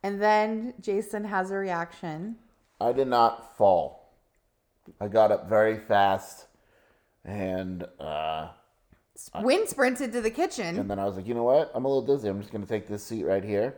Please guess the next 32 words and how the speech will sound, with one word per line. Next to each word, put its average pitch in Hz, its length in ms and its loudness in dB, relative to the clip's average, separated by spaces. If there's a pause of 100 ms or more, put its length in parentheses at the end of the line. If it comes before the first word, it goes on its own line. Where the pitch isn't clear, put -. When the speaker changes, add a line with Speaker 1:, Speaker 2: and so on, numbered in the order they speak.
(200)
Speaker 2:
and 98 200 -6
let 98 120 -6
the 101 80 -12
dogs 95 480 0
run 95 220 -2
over 95 220 -2
me." 110 300 -4
Speaker 1:
<laughs> - 760 -16
Speaker 2:
And 98 360 -2
I'm 95 100 -4
just 92 120 -14
gonna 104 120 -4
take 110 100 -2
a 107 40 2
little 107 120 4
breather. 98 400 2 (800)
And 95 80 -6
then 98 140 0
I 95 80 2
was 95 160 -2
good, 107 240 -2
Speaker 1:
Ah. - 80 -16
Speaker 2:
but 95 180 0
that 104 180 2
was 98 120 -6
very 101 240 0
fun. 107 360 -4 (1600)
Uh, 90 440 -2 (760)
yeah, 92 320 -6 (140)
that 82 80 -12
was 98 100 -12
fun. 92 280 -8